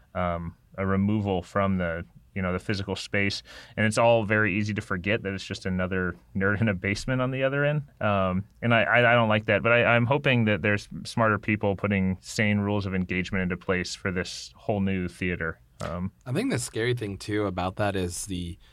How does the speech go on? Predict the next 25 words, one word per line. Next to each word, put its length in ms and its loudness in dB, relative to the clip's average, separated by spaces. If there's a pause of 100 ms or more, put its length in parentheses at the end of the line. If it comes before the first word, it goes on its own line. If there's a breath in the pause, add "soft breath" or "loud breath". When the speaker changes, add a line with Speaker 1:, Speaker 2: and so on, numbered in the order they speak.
(160 soft breath)
Speaker 2:
going 220 4
back 160 0
to 100 -2
threat 240 0
intelligence 640 0
and 100 0
attribution, 800 -2 (360 loud breath)
um, 420 0
you 100 0
know, 100 2
you're 160 0
taking 320 0
attribution 920 0
nowadays 720 2
and 160 0
we 140 0
are 40 0
just 220 -4
trying 200 2
to 60 2
find 220 0
out 120 -2
who 120 2
did 220 0
what. 260 -2